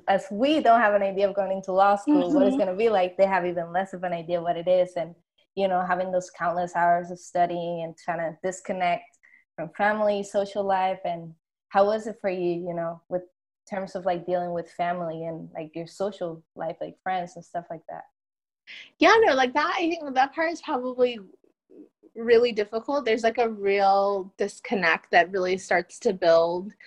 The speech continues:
Speaker 2: um, because it's hard when you are really passionate about, passionate about getting this degree and doing this work.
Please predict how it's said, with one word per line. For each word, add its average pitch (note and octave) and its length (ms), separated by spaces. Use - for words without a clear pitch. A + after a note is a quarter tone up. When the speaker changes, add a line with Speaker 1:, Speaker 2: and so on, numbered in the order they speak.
Speaker 2:
um, G3+ 420
because C#4 220
it's D#4+ 160
hard C4 420
when A3 220
you G#3+ 460
are F#3 600
really B3 360
passionate G3+ 600
about, F3 200
passionate A3 460
about E3 420
getting G3 320
this F#3 180
degree F3 500
and E3+ 260
doing G3 320
this E3 280
work. E3+ 340